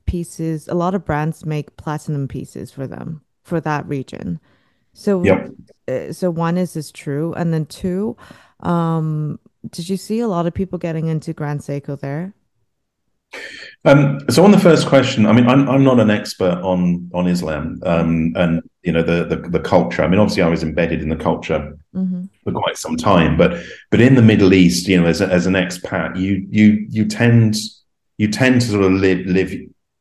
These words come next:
Speaker 2: amongst your own community.
Speaker 1: Mm, mm,
Speaker 2: You know,
Speaker 1: mm.
Speaker 2: you, you don't see, you don't see many when, when I'm, when I'm going for drinks in a bar in an evening. You don't see many Muslims there. You do see some, but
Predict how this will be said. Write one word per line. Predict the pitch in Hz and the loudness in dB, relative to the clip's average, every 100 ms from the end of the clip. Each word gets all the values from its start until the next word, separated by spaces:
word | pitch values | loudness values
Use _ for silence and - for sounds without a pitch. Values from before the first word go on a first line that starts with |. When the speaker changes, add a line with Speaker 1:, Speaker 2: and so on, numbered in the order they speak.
| - | -4
Speaker 2:
amongst | 101 92 - - | 0 0 -2 0
your | 90 | 2
own | 90 87 | 4 2
community. | 87 85 82 82 82 80 | 2 2 2 0 -2 0
Speaker 1:
Mm, | 202 196 | 0 -2
mm, | 180 185 180 185 | -4 -6 -8 -6
Speaker 2:
You | 175 | -8
know, | |
Speaker 1:
mm. | 85 | -8
Speaker 2:
you, | 101 | -10
you | - 104 | -4 0
don't | 107 | 0
see, | 107 98 90 | 0 -2 0
you | 104 | 2
don't | 110 95 | 2 0
see | 107 | -2
many | 95 95 92 95 | 0 0 0 0
when, | 95 95 | -2 -4
when | 98 | -4
I'm, | 98 92 92 | -4 -4 -6
when | 92 | -4
I'm | 92 | -4
going | 90 87 | -2 -2
for | 82 85 | -4 -6
drinks | 90 82 - | -4 -4 -4
in | 80 | -2
a | |
bar | 90 87 80 | 0 2 0
in | 78 | -2
an | 80 | -4
evening. | 80 76 73 73 | -6 -6 -8 -6
You | 80 | 0
don't | 90 107 | 2 2
see | - 87 | 4 4
many | 87 98 92 | 6 6 4
Muslims | 85 78 80 73 | 4 2 -2 -2
there. | 71 69 | -2 -2
You | 80 90 | -2 0
do | 160 | 2
see | 147 - | 0 -4
some, | - - - | -2 -2 -2
but | - | -2